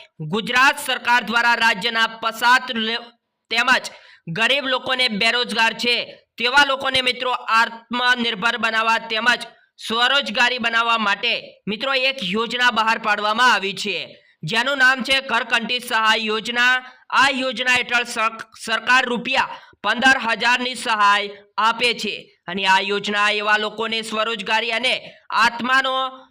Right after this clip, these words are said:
એટલે કે મિત્રો આત્માનો બ-, બનાવવા તેમજ તેમના હિત માટે મિત્રો બનાવવામાં આવી છે. અને આ યોજના હેઠળ પંદર હજાર રૂપિયા આપીને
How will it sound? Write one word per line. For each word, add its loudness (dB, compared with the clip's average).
એટલે -6
કે -2
મિત્રો -2
આત્માનો 2
બ-, -4
બનાવવા 2
તેમજ -2
તેમના 0
હિત -6
માટે 0
મિત્રો -4
બનાવવામાં 2
આવી 0
છે. -8
અને -4
આ 4
યોજના -2
હેઠળ -2
પંદર 2
હજાર 2
રૂપિયા -2
આપીને -2